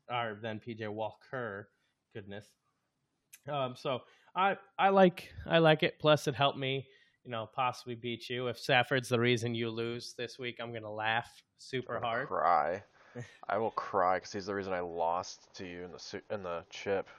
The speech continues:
Speaker 2: and he was
Speaker 1: Yep.
Speaker 2: me then.
Speaker 1: Now, remember, I just have to get to week thirteen and get Deshaun Watson out there, and I'm purdy.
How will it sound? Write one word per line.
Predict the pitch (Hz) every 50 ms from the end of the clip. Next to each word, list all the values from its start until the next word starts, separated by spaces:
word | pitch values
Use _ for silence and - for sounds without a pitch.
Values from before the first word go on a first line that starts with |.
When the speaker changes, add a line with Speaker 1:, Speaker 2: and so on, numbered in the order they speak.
| - - _ _ _
Speaker 2:
and | 107 107
he | 101 98
was | 95
Speaker 1:
Yep. | 117 117 143 165 - - 139 - _ _ 82
Speaker 2:
me | 82 -
then. | 80 69 76 87 - _ _ - - - _ _ _ _ _ _ _ - _ -
Speaker 1:
Now, | 139 135 131 127 - - _
remember, | - 147 151 165 160 135
I | 120 131 156
just | - - -
have | 147 135 -
to | 135
get | 127 135 127 -
to | 123
week | 117 117 127 120 120 _
thirteen | - 131 127 - - - 139 131 127 127 127 127 123 120 - _ _ -
and | 117 113 113 113
get | 110 120 104 - -
Deshaun | - 110 - - 123 117 113 113
Watson | 113 113 113 117 - - - 117
out | 110 110 110 - -
there, | 110 110 110 107 107 113 - - -
and | 117 117 117
I'm | 117 110 104 101 95 - _ _ - - - _ _ - - - _ _ _ _ _ _ _ _
purdy. | - - - 135 127 117 113 107 107 107